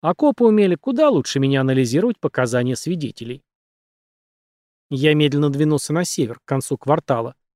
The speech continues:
Потом развернулся и пошел на юг, мимо кафе «Синяя луна».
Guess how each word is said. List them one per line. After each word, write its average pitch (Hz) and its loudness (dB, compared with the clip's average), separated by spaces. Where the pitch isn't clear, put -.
Потом 247 2
развернулся 233 2
и - -12
пошел 226 0
на 196 2
юг, 139 -2
мимо 247 0
кафе 143 0
«Синяя 127 -2
луна». 143 -2